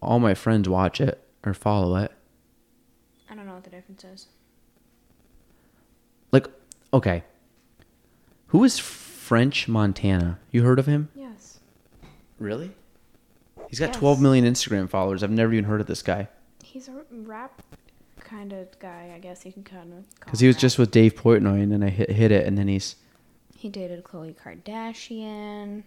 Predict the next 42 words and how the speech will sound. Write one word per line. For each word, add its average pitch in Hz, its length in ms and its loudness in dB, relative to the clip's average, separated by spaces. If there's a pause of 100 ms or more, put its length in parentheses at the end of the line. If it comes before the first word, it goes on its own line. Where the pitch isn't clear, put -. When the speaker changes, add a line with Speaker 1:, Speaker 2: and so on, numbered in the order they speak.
(100)
Speaker 1:
Who? 143 260 0 (160)
Oh, 95 360 0
one 104 180 -2
of - 80 -8
the, 101 60 -6
yeah, 95 120 -2
yeah, 92 220 -6
sorry. - 320 -12 (680)
Speaker 2:
You 240 140 -14
know 254 200 -12
Fr- - 160 -20 (340)
Speaker 1:
French 123 280 -4
Mo-, - 100 -4
I'd 104 240 0
never 110 260 4
have 107 120 0
heard 127 140 0
of 101 60 -4
him 104 60 -2
in 101 60 0
my 104 100 -4
life. 110 180 -4
Speaker 2:
Yes, 104 140 -6
you 170 60 -14
have. 127 240 -20
Hold 170 180 -20
on. - 180 -20 (1120)
Speaker 1:
Does 113 100 -2
he 120 60 8
have 110 80 8
music? 113 460 2 (280)
Speaker 2:
Yes, 262 400 -16
he's 226 140 -18
a 240 40 -20
rapper. 294 360 -10
Speaker 1:
The 135 60 8
other 208 120 6
one, 302 180 4
too, 147 260 6
is - 340 2 (880)
Post 170 320 2
Malone. 104 460 0